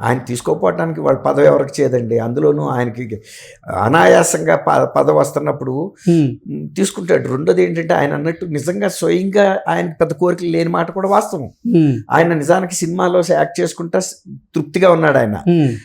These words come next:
Speaker 1: అంతే తప్ప ఇంకా నాకు రాజకీయంగా కోరికలు మిగిలిపోయినాయి, నేను గవర్నర్ అవ్వాలి లేకపోతే ఇంకోసారి, ఉమ్, కేంద్రంలో మంత్రి అవ్వాలని అయితే కోరుతున్నాడని నేను అన్ను. ఆ, ఎవరు అనరు.
Speaker 2: ఆ, మీరన్న దాని ప్రకారంగా ఒకసారేమో చిరంజీవి గారికి భారతీయ జనతా పార్టీ రాజ్యసభ సీట్ని ఇవ్వబోతుందంటూ కొన్ని వార్తలు,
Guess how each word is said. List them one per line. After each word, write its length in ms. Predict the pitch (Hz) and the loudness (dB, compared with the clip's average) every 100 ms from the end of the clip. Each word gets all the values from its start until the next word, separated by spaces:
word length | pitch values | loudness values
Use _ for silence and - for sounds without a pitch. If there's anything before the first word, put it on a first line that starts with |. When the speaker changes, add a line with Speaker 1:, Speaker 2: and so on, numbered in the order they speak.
| - | -6
Speaker 1:
అంతే 200 | 147 196 | 0 2
తప్ప 220 | 185 - | 2 2
ఇంకా 240 | 185 165 175 | 2 2 0
నాకు 240 | 170 147 | 0 0
రాజకీయంగా 540 | 151 156 156 180 170 | 2 2 0 -4 -4
కోరికలు 440 | 165 170 160 170 170 | -2 0 0 0 -4
మిగిలిపోయినాయి, 840 | 160 156 160 165 160 156 156 160 | -4 -4 -6 -2 -2 -2 -2 -4
నేను 300 | 156 156 147 | -4 -2 0
గవర్నర్ 320 | 143 151 151 | 0 0 -2
అవ్వాలి 400 | 156 151 147 156 | -2 0 0 2
లేకపోతే 300 | 156 147 147 | 0 0 -2
ఇంకోసారి, 600 | 151 156 156 151 147 143 139 - - - - | -4 -4 0 0 0 -4 -8 -18 -20 -20 -8
ఉమ్, 240 | 143 143 143 | -6 -4 2
కేంద్రంలో 500 | 165 160 160 156 147 | 4 6 4 2 2
మంత్రి 320 | 151 151 175 | 0 0 2
అవ్వాలని 280 | 165 170 170 | 4 4 2
అయితే 180 | 170 | 0
కోరుతున్నాడని 680 | - 170 165 160 170 160 160 | -4 0 0 0 -2 -2 -2
నేను 220 | 156 160 | -2 0
అన్ను. 300 | 151 110 98 - | 0 -4 -8 -8
ఆ, 140 | 104 127 - | -8 -8 -2
ఎవరు 260 | 127 151 233 | 0 4 4
అనరు. 300 | 214 156 107 - - | 4 2 -4 -4 2
Speaker 2:
ఆ, 40 | |
మీరన్న 400 | 226 240 240 240 | 4 4 4 2
దాని 180 | 247 247 | 2 4
ప్రకారంగా 840 | 226 226 220 196 156 160 185 302 - _ _ - | 4 4 4 4 4 2 0 -4 -14 _ _ 0
ఒకసారేమో 480 | 175 202 202 214 208 | 2 4 2 2 2
చిరంజీవి 420 | 202 190 202 202 | 2 4 4 4
గారికి 280 | 196 185 185 | 2 0 0
భారతీయ 320 | 170 175 185 | 0 0 0
జనతా 200 | 175 180 | 2 0
పార్టీ 280 | 180 156 175 | 0 2 2
రాజ్యసభ 420 | 156 143 175 165 | 2 0 0 0
సీట్ని 340 | 147 160 165 | 0 0 2
ఇవ్వబోతుందంటూ 640 | 160 151 147 139 147 135 143 | 2 2 0 0 -2 0 -2
కొన్ని 220 | 139 135 | 2 2
వార్తలు, 520 | 147 143 139 139 147 | 2 2 0 0 -2